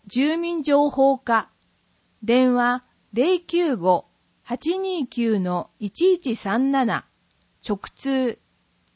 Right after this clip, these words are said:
日本年金機構、長崎南年金事務所。電話、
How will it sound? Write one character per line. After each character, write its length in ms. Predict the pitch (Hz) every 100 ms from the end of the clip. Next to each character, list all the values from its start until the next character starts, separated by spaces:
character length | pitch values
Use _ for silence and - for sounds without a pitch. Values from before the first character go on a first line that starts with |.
| _ _ _ _ _ 220
日 120 | 247
本 280 | 339 370 269
年 220 | 262 311
金 260 | 330 349
機 220 | 330 - -
構、 420 | 269 220 143 - _ _ _ _
長 280 | 220 233 311
崎 300 | 349 359 320
南 420 | 277 247 254 247
年 240 | 226 214 294
金 260 | - 349 320
事 80 |
務 200 | 302 311
所。 360 | 311 - 156 - _ _ _ _ _ _ -
電 320 | 214 254 247
話、 280 | 240 233